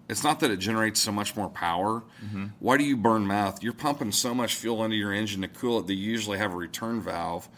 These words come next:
Speaker 1: You know, they usually have a return line taking the excess fuel out.
Speaker 2: Just because there's so much,
Speaker 1: 'Cause
Speaker 2: but
Speaker 1: there's so much. And the thing with ethanol versus methanol, we burn about seventy percent less. So you're burning a lot less fuel.
Speaker 2: Yeah.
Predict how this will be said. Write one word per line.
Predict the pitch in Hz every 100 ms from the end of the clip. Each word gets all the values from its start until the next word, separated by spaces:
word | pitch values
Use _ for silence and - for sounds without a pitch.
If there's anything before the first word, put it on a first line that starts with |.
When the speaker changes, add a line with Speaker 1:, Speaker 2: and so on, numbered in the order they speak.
| - -
Speaker 1:
You | 120
know, | 120
they |
usually | 131 143 123 117
have | 110
a |
return | 95 90 - 135
line | 110 95 92 95 95
taking | - 113 - 92
the |
excess | 80 - 87 -
fuel | - 90 -
out. | - - - - - - - - - -
Speaker 2:
Just | - 92 -
because | 90 87
there's | 82 82
so | - 95
much, | 90 82 80
Speaker 1:
'Cause | - 120
Speaker 2:
but |
Speaker 1:
there's | 123 117
so | 139 120
much. | 107 143 120 104 -
And | 123 120
the | 113
thing | 151 139
with | 127 117
ethanol | 117 127 135 120
versus | 110 110 90
methanol, | 101 131 123 98 95 98 - - -
we | - 135
burn | 131 135 127
about | 107 107 104 95
seventy | - 120 113 104
percent | 104 92 110 73
less. | 87 76 - - - - - - - - - -
So | -
you're | 139
burning | 147 160 127
a |
lot | 104 117 90
less | 101 92
fuel. | - 135 135 92 85 92
Speaker 2:
Yeah. | 87 62